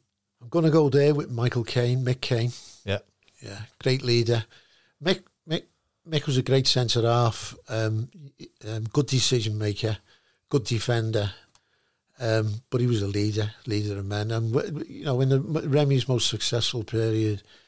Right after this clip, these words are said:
Speaker 1: he was there. And he's, he's a lovely lad as well, but, you know, he's humble,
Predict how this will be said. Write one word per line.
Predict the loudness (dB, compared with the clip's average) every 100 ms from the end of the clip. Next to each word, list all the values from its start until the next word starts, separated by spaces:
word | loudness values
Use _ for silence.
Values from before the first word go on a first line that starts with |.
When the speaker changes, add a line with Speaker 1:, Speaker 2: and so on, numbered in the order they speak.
| _ _
Speaker 1:
he | -6
was | -4 0
there. | 0 2
And | 2
he's, | 2
he's | 0 2
a | 4
lovely | 4 2 2
lad | 2 2
as | 0 2
well, | 4 4
but, | 4 2 2 -4 _ _ _ _
you | -6
know, | -2 -2 -4 _ _ -20 -4
he's | 0
humble, | 2 2 4 2 2